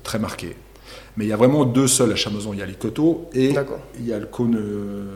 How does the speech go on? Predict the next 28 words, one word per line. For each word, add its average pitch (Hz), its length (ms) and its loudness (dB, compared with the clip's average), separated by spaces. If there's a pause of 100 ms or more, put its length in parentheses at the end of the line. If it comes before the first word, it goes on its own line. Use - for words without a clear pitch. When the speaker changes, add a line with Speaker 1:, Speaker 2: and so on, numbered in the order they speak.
(440)
Speaker 1:
de 104 100 -6
déjection, 98 460 -6
comme 104 160 -6
tu 98 140 -8
l'as 92 100 -4
appelé. - 220 -12 (500)
Alors, 104 140 -2
c'est 135 100 4
quoi 156 140 4
la 143 80 8
différence 127 480 2
entre 117 160 -2
un 107 80 0
cône 135 200 -2
de 123 80 2
déjection 113 560 -2
et 107 60 -4
un 98 100 -6
cône 110 200 -4
alluvionnaire ? 101 480 -4 (200)
Parce - 120 -16
que - 100 -18
sinon, 120 300 -6
on - 20 -8
l'appellerait 90 420 -10
cône 107 200 -6
alluvionnaire. 98 460 -8 (760)
Euh, 98 180 -8